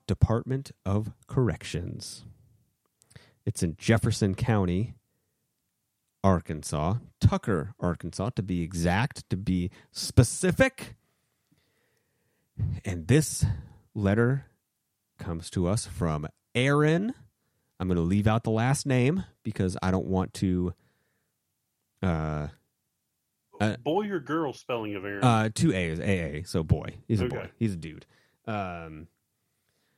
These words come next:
Speaker 1: Dude Aaron says, he writes this. I don't know if you're ready for this. This is, this is one that, this has never happened to us before.
Speaker 2: Hey, it's like the Fat Boys asked, "Are you ready for Freddy?"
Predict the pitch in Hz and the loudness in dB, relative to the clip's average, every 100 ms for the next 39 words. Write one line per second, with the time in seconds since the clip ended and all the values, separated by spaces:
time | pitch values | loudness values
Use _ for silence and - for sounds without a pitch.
0 | _ _ _ - 104 143 185 175 143 147 | _ _ _ -16 0 4 4 4 2 4
1 | 147 143 143 - - - - 202 170 87 | 4 4 2 -2 -6 -4 0 0 0 -2
2 | 107 - - _ _ _ _ _ - 110 | -8 -14 -16 _ _ _ _ _ -10 -2
3 | 107 87 - 101 - 107 156 139 113 98 | -2 -2 -2 -2 0 4 4 6 4 6
4 | 101 95 95 87 95 123 147 160 151 156 | 6 8 6 4 4 4 6 6 4 4
5 | 160 143 139 107 123 151 - 135 113 - | 2 4 4 4 4 4 4 0 -2 -12
6 | - - 110 117 120 123 135 143 147 - | -14 -2 2 6 6 6 6 4 2 -4
7 | - - 120 101 90 - 107 90 - - | -4 2 4 4 2 0 2 2 2 -2
8 | 82 90 80 76 - _ _ _ _ _ | 0 0 0 -2 -6 _ _ _ _ _
9 | _ _ - 131 127 117 110 127 120 147 | _ _ -8 -2 0 -2 -6 -10 -6 -6
10 | 139 - 131 127 131 117 107 104 95 - | -6 -8 -4 -4 -6 -8 -6 -8 -8 -8
11 | 131 127 135 131 135 123 135 120 143 139 | -4 -2 -2 -2 -2 -4 -6 -4 -2 -2
12 | 135 | -6